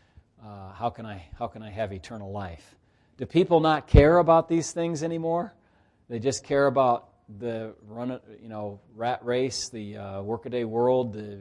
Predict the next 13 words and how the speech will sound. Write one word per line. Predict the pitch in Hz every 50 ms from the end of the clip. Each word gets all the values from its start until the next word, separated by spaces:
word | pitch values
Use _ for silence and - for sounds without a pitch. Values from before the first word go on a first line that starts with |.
| 98 95
the, | 98 104 104 104 98
the | 101 104 110
entertainment, | 120 117 104 - - 127 123 127 123 123 127 127 123 - - 110
uh, | 104 104 101 95 92 98 _ - 107 98 -
you | - 104
know, | 101 101 104 92 - - _ _ 156 -
when, | 120 113 104 104 110 117 117 117 -
when | 113 113 117
is | 120 104
the | 92 104
ball | 107 117 117 123 120
game | 113 120 120 117
on, | 117 117 120 117 117 117 113